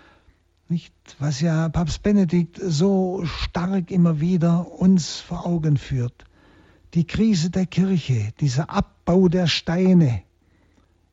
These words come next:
ist eine Glaubenskrise und nicht eine Kon-, äh, Strukturkrise, es ist eine Glaubenskrise.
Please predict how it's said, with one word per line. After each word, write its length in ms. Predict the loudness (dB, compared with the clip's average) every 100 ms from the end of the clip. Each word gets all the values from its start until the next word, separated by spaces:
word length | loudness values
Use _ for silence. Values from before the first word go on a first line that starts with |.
| _
ist 180 | -8 0
eine 200 | 4 4
Glaubenskrise 920 | 2 0 2 2 0 -2 0 0 -4
und 100 | -2
nicht 200 | -2 -2
eine 380 | 0 2 2 -2 -8 _ _ _
Kon-, 180 | 2 2
äh, 720 | 0 -4 -4 -4 -6 -6 -8
Strukturkrise, 920 | -6 -2 -2 0 0 0 -2 -2 -4
es 80 | -12
ist 120 | -4
eine 200 | 2 2
Glaubenskrise. 960 | 2 -2 0 0 0 -4 -10 -10 -16